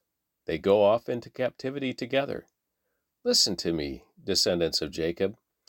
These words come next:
all you who remain in Israel. I have cared for you since you were born. Yes, I carried you before you were born. I will be your God throughout your lifetime,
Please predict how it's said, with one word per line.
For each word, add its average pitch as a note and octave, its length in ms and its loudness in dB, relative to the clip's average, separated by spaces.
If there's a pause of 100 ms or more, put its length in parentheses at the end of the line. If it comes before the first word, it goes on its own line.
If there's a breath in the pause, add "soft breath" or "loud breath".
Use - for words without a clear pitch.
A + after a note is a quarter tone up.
(360 soft breath)
all A#2 220 8
you A#2 300 -4
who B2 160 -2
remain F2+ 420 0
in D#2+ 120 -2
Israel. G2+ 500 -4 (520)
I C3 160 4
have C#3 220 0
cared C#3 340 -2
for - 120 -4
you D#2 240 -4
since G2+ 400 -4
you G#2 100 -2
were F#2 140 0
born. F2 460 0 (600)
Yes, F2+ 420 2 (140)
I G#2 120 2
carried C3+ 400 -2
you A#2 80 -4
before A2+ 400 -2
you B2+ 140 -4
were C3 100 -2
born. C3 460 -4 (680)
I G2+ 140 8
will C3+ 160 4
be G2 120 -2
your E2+ 200 0
God E2+ 580 -2
throughout G2 540 2
your G#2+ 180 -2
lifetime, G2+ 600 0